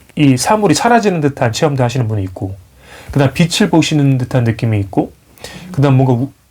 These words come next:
뭐가 알 수는 없는데 뭔가 전체 우주와 하나가 된다는 느낌이 드시는 분들도 있고, 그리고 체험이 본인이 온지를 모르는 분도 있어요. 그러니까 본인이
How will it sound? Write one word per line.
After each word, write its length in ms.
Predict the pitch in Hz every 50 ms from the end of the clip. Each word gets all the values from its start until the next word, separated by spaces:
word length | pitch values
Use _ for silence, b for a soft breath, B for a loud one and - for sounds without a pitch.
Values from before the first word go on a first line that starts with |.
| _
뭐가 400 | - 147 131 139 160 170 - - -
알 200 | - 120 127 143
수는 260 | 143 - - 214 196
없는데 300 | 156 151 147 139 135 147
뭔가 260 | 131 120 120 123 127
전체 560 | 123 - - 131 135 131 - - 143 117 107 - -
우주와 400 | 143 139 147 151 160 151 139 131
하나가 260 | 190 214 226 220 214
된다는 400 | 151 156 143 135 131 131 123 113
느낌이 380 | 110 113 - - 127 120 117 110
드시는 340 | - 135 123 123 127 123 110
분들도 300 | 110 107 107 104 117 104
있고, 400 | 98 95 - 123 107 98 98 - - B B B B B B B B B B B B B B B B B B - - - - - _ - - _ - - - - - - - - - - - - - - -
그리고 580 | - 147 165 190 185 180 185 156 107 98 98 - - _ _ _ _ _ _ _ _ _ _ _ _ _ _ _ _ _ _ _ _ _ _ _ _ _ _ _ _ _ _ _ _ _ - -
체험이 420 | - - - 254 269 262 262 233 -
본인이 340 | - 151 156 175 180 180
온지를 420 | - - 147 143 147 143 185 170 147
모르는 560 | 117 101 104 120 147 190 214 233 220 214 170
분도 180 | 139 131 117 113
있어요. 360 | 101 - - 104 95 95 98 - _ _ _ _ _ _ _ _ _ _ _ _ _ _ _ _ _ _
그러니까 200 | - 135 - - - -
본인이 760 | - 143 156 202 233 233 220 208 214 226 226 220 226 233